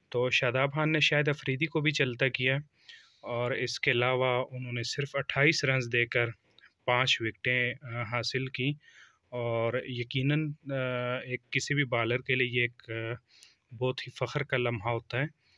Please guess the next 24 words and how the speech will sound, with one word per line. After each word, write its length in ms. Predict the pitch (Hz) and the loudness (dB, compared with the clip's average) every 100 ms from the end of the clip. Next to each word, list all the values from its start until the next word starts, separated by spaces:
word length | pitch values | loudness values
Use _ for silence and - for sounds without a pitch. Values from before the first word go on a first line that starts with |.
| - _ _ 120 | -20 _ _ -12
और 340 | 117 113 113 | -8 -6 -6
बहुत 300 | 117 123 120 | -4 -4 -2
ही 60 | 135 | 0
शानदार 560 | - 117 117 120 123 | 2 0 0 0 0
करते-, 480 | 131 117 110 - 117 - | 0 -2 -2 -2 -4 -2
कारकर्दगी 640 | - 120 - 117 117 120 143 | -2 0 0 -4 -2 0 0
थी 220 | - 135 | 2 -2
इसमें, 520 | 120 - 127 127 123 | -2 -2 2 2 2
अ, 160 | 127 123 | -2 0
शादाब 500 | - 120 113 120 123 | 2 2 0 0 -2
खान 240 | 127 127 | -4 -6
की। 260 | 123 151 151 - - - _ _ | -4 -4 -4 -8 -20 -20 _ _
और 120 | 131 139 | -10 -4
कोई 180 | - 180 | 2 2
भी, 400 | 170 190 190 175 | 4 4 4 4
अ, 60 | 139 151 147 147 139 | 4 4 4 4 2
बैट्समैन, 760 | 135 127 139 - - 139 160 | 0 2 2 2 2 2 4
मुखालिफ 420 | 160 131 127 139 - | 2 2 0 0 0
टीम 180 | 143 143 | 0 2
का 120 | 143 | 0
कोई 200 | - 160 | -2 -2
भी 100 | 165 | -2
बैट्समैन 480 | 135 127 - 123 123 | 0 -2 -2 -4 0
आज 320 | 123 120 123 | 0 -2 -6